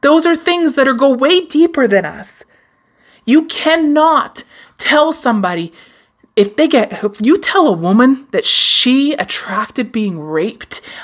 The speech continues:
I'ma come across, I don't care where the hell you are, I will buy a first class ticket on the first plane and smack the shit out of you.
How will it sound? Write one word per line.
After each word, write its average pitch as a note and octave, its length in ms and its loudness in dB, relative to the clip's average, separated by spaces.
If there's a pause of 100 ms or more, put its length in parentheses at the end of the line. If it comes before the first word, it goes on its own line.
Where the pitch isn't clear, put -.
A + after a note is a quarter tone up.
(260)
I'ma C#4+ 240 2
come A#3+ 280 -2
across, A3+ 480 0
I A3+ 60 0
don't B3 180 -2
care G3+ 200 -6
where G#3 260 2
the B3 80 0
hell G#3 180 -2
you F#3+ 200 -6
are, E3+ 120 0 (240)
I A#3 140 2
will B3+ 140 2
buy G3 220 0
a E3+ 60 -4
first C4+ 440 -4
class A3+ 280 -2
ticket G#3+ 200 -4
on F#3 80 -4
the E3 80 -10
first A#3 340 -2
plane A#3 180 -2
and F#3 120 -6
smack - 400 -4
the - 40 -10
shit - 440 -2
out E3 180 -12
of E3 60 -12
you. E3 180 -12